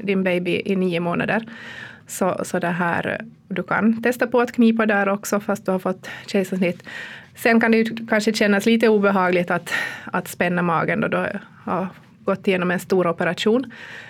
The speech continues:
Men du kan absolut göra det, att lite bara känna. Det kan ju hända att inte, det känns så mycket till först eftersom du är lite, känns lite så här bedövat. Men, men,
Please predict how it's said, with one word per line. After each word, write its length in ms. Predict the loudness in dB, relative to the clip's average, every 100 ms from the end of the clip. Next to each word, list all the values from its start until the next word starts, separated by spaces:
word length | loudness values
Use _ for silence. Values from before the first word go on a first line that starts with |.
| -20 _
Men 320 | 0 4 4 2 -4 -14 _ _
du 140 | -2 0
kan 180 | 2 0
absolut 400 | 0 0 2 2
göra 200 | 0 2
det, 140 | -2 -2
att 160 | -4 0
lite 220 | 0 2
bara 260 | 2 2 0 -4 -20 -20 -20 -10
känna. 360 | -2 0 0 -4 -6 -12
Det 80 | -6
kan 140 | 0
ju 60 | 0
hända 160 | 2 0
att 80 |
inte, 160 | -2 -4 -2
det 200 | -4 0
känns 260 | 0 0
så 100 | 0
mycket 280 | -2 -2 -4
till 100 | -2
först 320 | -4 -4 -8 -6
eftersom 500 | -6 -4 -6 -2 -2
du 80 | 0
är 80 |
lite, 300 | 0 -2 -4 -8 -12 -18 -18 -18 -18 -20 -20 -20 -6
känns 260 | 2 2 2
lite 180 | 2
så 100 | 2
här 300 | 2 2 0
bedövat. 540 | -2 2 2 2 2 -2 -2
Men, 220 | 2 2
men, 540 | 0 -2 2 2 2